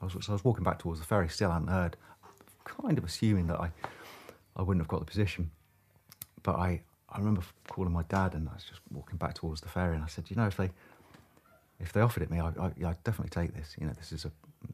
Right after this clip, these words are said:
pretty cool place. I've just spent a f-, few days here," but I, I started to get a few inklings about, you know, commu-, island, island communities and, um, just the s-,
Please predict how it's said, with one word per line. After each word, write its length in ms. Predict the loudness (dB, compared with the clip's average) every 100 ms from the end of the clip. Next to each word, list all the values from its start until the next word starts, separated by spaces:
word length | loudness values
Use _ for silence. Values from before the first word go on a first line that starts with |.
| -8
pretty 200 | -4 -4
cool 100 | -4
place. 320 | 0 0 0
I've 80 | -4 -10 -10
just 140 | -8
spent 180 | -2 -4
a 40 |
f-, 260 | -4 -18 -14
few 200 | -2 0
days 240 | 2 0 0
here," 140 | -4
but 200 | -4 -8 -8 -20 -20 -20 -20 _ _ _ _ -20
I, 320 | -18 -12 -8
I 20 | -6
started 460 | -4 0 2 2
to 60 | 2
get 100 | 0
a 60 |
few 380 | 0 2 2 2 -2 -14 -20 -20 -20 _ _ _ 0
inklings 460 | 4 4 6 6 6
about, 360 | 6 4 4 0 -20 -20 -16 -6
you 60 |
know, 100 | -6 -6
commu-, 280 | -2 -2 0
island, 260 | 2 2 2
island 240 | 2 0 2
communities 680 | 6 6 6 6 6 6
and, 240 | 4 2 2
um, 360 | 2 0 -2 -6 -12 -12 -12 -20 -20 -20 _ _ -14
just 200 | -12 -10
the 60 |
s-, 140 | -8